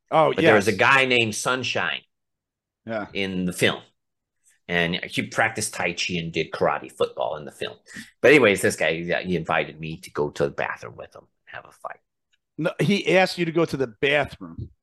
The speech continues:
Speaker 1: to
Speaker 2: That's where
Speaker 1: fight.
Speaker 2: you fought. That's, there was no cameras there. You couldn't see.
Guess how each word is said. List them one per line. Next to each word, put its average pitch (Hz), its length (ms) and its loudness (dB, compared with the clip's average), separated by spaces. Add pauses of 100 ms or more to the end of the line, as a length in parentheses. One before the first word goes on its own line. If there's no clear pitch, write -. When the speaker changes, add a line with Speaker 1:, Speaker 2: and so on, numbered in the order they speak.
(140)
Speaker 1:
to - 80 -10
Speaker 2:
That's - 160 -10
where 135 100 2
Speaker 1:
fight. 110 80 4
Speaker 2:
you 110 60 0
fought. 143 400 2 (640)
That's, - 240 -8
there 85 160 2
was 85 120 2
no 90 140 2
cameras 101 440 0
there. 104 180 2
You 98 80 -4
couldn't 92 220 -4
see. 110 500 -2